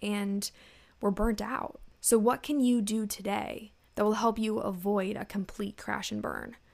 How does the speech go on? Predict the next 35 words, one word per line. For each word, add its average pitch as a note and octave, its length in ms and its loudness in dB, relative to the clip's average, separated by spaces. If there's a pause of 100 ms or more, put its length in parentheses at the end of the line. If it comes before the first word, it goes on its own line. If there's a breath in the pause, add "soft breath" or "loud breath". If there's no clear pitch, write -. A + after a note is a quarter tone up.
I B3 40 4
don't A#3+ 100 0
know, G3+ 260 -2
write A3 240 0
it A#3+ 80 -6
down G3 420 -4
or, G#3 60 -4
like, G3+ 160 -4
take G#3+ 180 -6
a G#3+ 40 2
note G#3 160 2
on G3+ 100 0
your F#3+ 80 -4
phone. G#3 260 -4
What A3+ 160 0
can B3 140 2
you A#3+ 80 4
do? - 340 -4
I - 60 -2
mean, A3 220 0
I'm A3 100 0
serious. A3+ 500 0
Like, G#3+ 140 0
what B3 240 0
can A#3+ 140 0
you B3 140 2
do A#3+ 340 -6 (500 loud breath)
to F#3+ 560 -2
make G#3 180 0
sure G#3 200 0
that G3+ 100 -4
you G3 300 -2 (100)
seriously F#3+ 840 0
do F#3 220 -4
not F3 380 -6